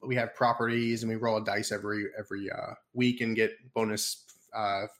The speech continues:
fab money. And, uh, I like that one a lot.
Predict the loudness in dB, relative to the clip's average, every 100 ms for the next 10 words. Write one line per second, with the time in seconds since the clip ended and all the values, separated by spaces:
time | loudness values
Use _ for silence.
0 | -2 0 0 0 2 2 2 0 -2 -6
1 | -8 _ _ _ _ _ 0 2 4 4
2 | 6 6 6 4 6 6 8 6